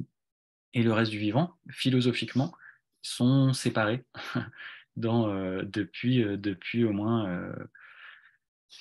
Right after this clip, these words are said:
depuis au moins les Romains, voire, euh, voire les révolutions néolithiques. Enfin, il y a plusieurs, on pourrait faire plusieurs paliers si on revenait vraiment, si on revient, euh, un peu, si on fait la chronologie de l'évolution des humanités, on pourrait s'apercevoir qu'il y a plusieurs paliers comme ça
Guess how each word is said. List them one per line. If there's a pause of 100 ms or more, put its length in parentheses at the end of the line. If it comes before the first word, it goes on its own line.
(180)
depuis
au
moins
les
Romains,
voire,
euh,
voire
les
révolutions
néolithiques.
Enfin,
il
y
a
plusieurs, (680)
on
pourrait
faire
plusieurs
paliers
si
on
revenait
vraiment,
si
on
revient, (800)
euh,
un
peu,
si
on
fait
la
chronologie
de
l'évolution
des
humanités, (1200)
on
pourrait
s'apercevoir
qu'il
y
a
plusieurs
paliers
comme
ça